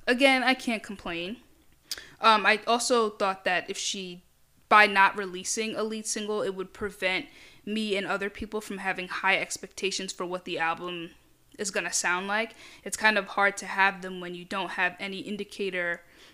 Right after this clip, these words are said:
of what an album is gonna sound like before it's released. Um, but this is also very unlike Ariana because she usually can't keep her mouth shut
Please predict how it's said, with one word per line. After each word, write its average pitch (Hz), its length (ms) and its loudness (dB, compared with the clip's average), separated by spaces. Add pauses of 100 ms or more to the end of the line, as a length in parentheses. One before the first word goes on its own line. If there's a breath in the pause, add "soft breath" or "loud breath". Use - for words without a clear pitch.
(120)
of 196 220 0
what 202 120 4
an 196 120 0
album 185 220 4
is 185 100 -10
gonna 180 160 -8
sound 180 320 0
like 170 180 -10
before 175 360 -8
it's - 180 -12
released. 165 580 -12 (400)
Um, 185 480 2 (160)
but - 300 2
this 220 180 0
is 226 120 -4
also 208 300 0
very 190 320 0
unlike 196 480 -4
Ariana 220 600 2
because 190 300 -12
she - 160 -4
usually 190 400 -10
can't 185 260 -8
keep - 220 -10
her 190 80 -4
mouth 180 300 -2
shut 196 360 -4